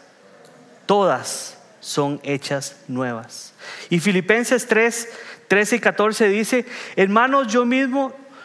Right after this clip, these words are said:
no considero haberlo ya alcanzado, pero una cosa hago, olvidando lo que está atrás, olvidando lo que está atrás, la forma que tenía, ahora acepto la nueva forma que Dios me puso".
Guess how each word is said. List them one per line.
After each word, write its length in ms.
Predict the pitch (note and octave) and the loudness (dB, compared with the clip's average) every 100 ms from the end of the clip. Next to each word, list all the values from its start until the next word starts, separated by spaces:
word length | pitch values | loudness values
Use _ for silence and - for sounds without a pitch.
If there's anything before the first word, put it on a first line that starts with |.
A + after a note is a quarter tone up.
| - | -4
no 320 | F3+ A3+ B3 | 0 2 2
considero 560 | C4+ A#3+ - G#3+ A#3 B3 | 2 0 2 2 4 4
haberlo 320 | A#3+ B3 B3 | 4 4 2
ya 220 | G#3 A3+ | 4 2
alcanzado, 880 | A#3+ B3 G3+ A#3+ B3+ A#3 B2+ - - - - - | 4 2 2 2 4 2 0 -6 -18 -20 -12 2
pero 180 | G#3 A#3 | 2 4
una 200 | C4+ C4 | 2 2
cosa 380 | C4 B3+ A#3 | 2 4 4
hago, 260 | A#3 F#3 C#3 - - - | 4 0 -4 -8 -12 2
olvidando 580 | A3 F#3+ A#3 B3+ C#4 C#4 | 2 4 4 4 2 0
lo 100 | C4+ | 2
que 100 | A#3 | 0
está 180 | C4 | 2
atrás, 840 | C4 C4+ C4 A#3 - - - - - _ _ - - | 2 4 4 4 0 -8 -10 -14 -18 _ _ -12 0
olvidando 720 | G#3 F#3 A3 A#3+ C4+ C#4 C#4 | 0 2 4 4 2 2 2
lo 120 | B3+ | 2
que 120 | A3+ | 0
está 300 | G3+ - B3+ | 0 2 2
atrás, 600 | B3 B3 A#3 F#3 - - - - | 2 0 0 -2 -8 -16 -12 -2
la 180 | G3 A3+ | 2 2
forma 480 | G#3+ C4 C#4+ D4 C#4 | 2 2 2 4 2
que 120 | C#4 | 2
tenía, 580 | C4+ B3+ B3+ C#4 A3 C3 - - - _ _ _ _ - | 2 2 2 2 0 -2 -10 -20 -20 _ _ _ _ 2
ahora 360 | F#3+ B3 C#4 | 4 4 2
acepto 540 | B3 - D4 D#4+ - B3 | 2 2 2 2 0 2
la 120 | A#3 | 2
nueva 240 | A3+ A3+ | 2 2
forma 360 | A3 A#3 A3 G#3+ | 2 0 2 0
que 100 | G#3 | 2
Dios 160 | G3+ | 0
me 140 | G#3+ G#3 | 0 -2
puso". 440 | A#3 A3+ - C#3 | 0 -2 -2 -8